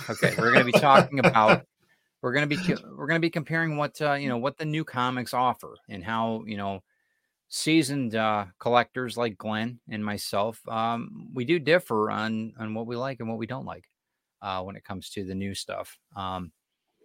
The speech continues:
Speaker 1: if you go back to our last video, uh, what was it that you said, Glenn?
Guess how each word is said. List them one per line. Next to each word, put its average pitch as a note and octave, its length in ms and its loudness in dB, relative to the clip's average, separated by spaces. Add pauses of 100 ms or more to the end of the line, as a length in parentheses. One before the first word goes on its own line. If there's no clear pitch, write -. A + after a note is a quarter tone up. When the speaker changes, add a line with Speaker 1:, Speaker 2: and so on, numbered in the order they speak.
(180)
Speaker 1:
if A2 180 -4
you A2 140 0
go A#2 160 4
back A#2+ 260 8
to - 80 0
our G#2 120 6
last C3+ 360 2
video, G#2 440 0 (800)
uh, A2+ 180 4
what D3+ 320 8
was E3 180 0
it E3 140 -4
that D#3+ 160 2
you D#3+ 100 -4
said, D#3+ 300 -4
Glenn? D#3+ 340 -4